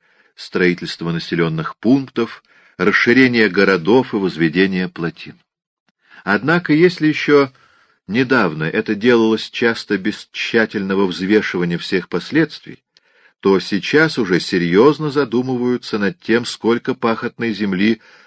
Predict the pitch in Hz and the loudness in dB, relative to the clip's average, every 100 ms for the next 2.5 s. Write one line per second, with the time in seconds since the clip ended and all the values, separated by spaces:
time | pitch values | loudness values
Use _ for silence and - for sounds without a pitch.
0 | _ - 101 107 85 80 101 110 110 113 | _ -2 2 2 0 0 0 0 -4 -4
1 | 107 - - 92 92 95 - 104 92 101 | -4 -6 -2 0 -2 -8 -6 -6 -4 -4
2 | 101 - 82 87 | -4 -4 -6 -6